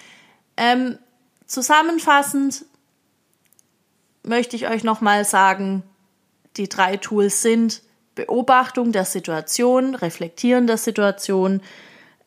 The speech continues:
ähm, Informationen einholen und verarbeiten und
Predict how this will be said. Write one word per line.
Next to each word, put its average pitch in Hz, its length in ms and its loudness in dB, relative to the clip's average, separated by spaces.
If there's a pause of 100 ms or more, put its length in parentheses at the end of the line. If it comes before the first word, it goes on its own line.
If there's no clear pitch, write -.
ähm, 175 540 0 (600)
Informationen 269 1080 0
einholen 226 680 2
und 180 180 -4
verarbeiten 185 800 0
und 165 200 -10